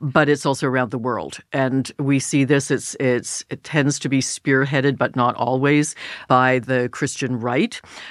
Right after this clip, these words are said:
A little bit of good news, though. I was at Queen's Park just this last week, and, uh, we, in forty-eight hours, got five hundred plus faith leaders coming out of the Christian world, just in Ontario, twelve different denominations, signing a unity letter of support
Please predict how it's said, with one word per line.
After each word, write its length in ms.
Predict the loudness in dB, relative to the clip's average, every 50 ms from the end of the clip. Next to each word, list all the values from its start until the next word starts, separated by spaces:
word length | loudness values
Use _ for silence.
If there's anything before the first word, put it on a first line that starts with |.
| -2
A 40 | 2
little 200 | 4 4 6 6
bit 100 | 6 4
of 60 | 4
good 160 | 4 2 4 4
news, 340 | 4 4 4 4 2 2
though. 160 | 4 4 4 4
I 80 | 4
was 160 | 2 2 2
at 240 | 2 2 2 0 -2
Queen's 280 | -4 -2 -2 -2 -2 -4
Park 280 | -2 0 0 0 0
just 160 | -2 -4 -4 -4
this 160 | -6 -2 2
last 320 | 2 2 2 2 0 0
week, 320 | 2 2 2 2 0 -4 -6 -4
and, 400 | 0 0 0 2 0 0 0 0
uh, 360 | 2 2 4 4 4 2 2 0
we, 500 | -4 -4 -2 0 2 2 2 2 2 0
in 340 | 0 -2 -2 -2 -2 -4 -6
forty-eight 520 | -6 -4 0 2 2 4 4 2 2 2
hours, 320 | 2 0 2 0 0 0 2
got 220 | 2 2 2 2
five 240 | 0 -2 -2 0 -2
hundred 320 | -2 -4 -4 -2 -4 -4
plus 400 | -4 -2 -2 -2 -2 -4 -8 -10 -12 -14 -16 -16 -16 -18 -20 _
faith 280 | 2 4 4 4 4 2
leaders 460 | 2 4 6 6 6 4 4 0 -4
coming 240 | -4 -2 -2 2 2
out 140 | 2 2
of 20 | 2
the 60 | 0
Christian 340 | -2 -2 -4 -4 -4 -4 -2
world, 300 | 0 2 2 2 0 -2
just 340 | 0 2 2 2 2 0 0
in 100 | 0 0
Ontario, 460 | 0 0 0 0 0 2 2 0 0
twelve 380 | -2 -4 -6 -2 -2 -2 0
different 240 | -2 -2 0 0 -2
denominations, 720 | 0 2 4 4 4 4 2 2 2 2 2 0 0 -2 -2 -8 -16 -14 -10
signing 420 | -2 2 4 4 6 6 4 4
a 20 | 2
unity 520 | 2 4 4 4 4 4 4 4 2 4
letter 280 | 4 4 4 4 4 0
of 80 | -2
support 640 | -2 -4 -6 -6 -6 -2 0 2 2 4 2 0 -2